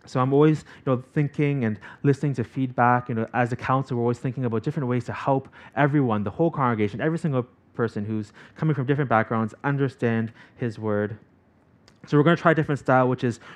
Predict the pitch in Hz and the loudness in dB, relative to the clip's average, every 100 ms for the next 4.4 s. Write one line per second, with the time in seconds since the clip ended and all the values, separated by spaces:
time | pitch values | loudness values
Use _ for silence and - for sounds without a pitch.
0 | - 156 185 202 165 147 135 127 - 110 | -8 4 6 6 4 2 2 -2 0 -2
1 | 110 117 - - - 147 131 139 131 123 | -2 -6 -16 -8 -2 0 0 0 0 0
2 | - 127 - - 151 123 110 113 113 107 | -2 -10 -10 -4 -2 -2 0 0 4 4
3 | 107 113 104 101 107 - 101 95 156 107 | 2 -2 0 0 -2 -6 -6 -2 0 0
4 | 107 165 - | 0 -6 -10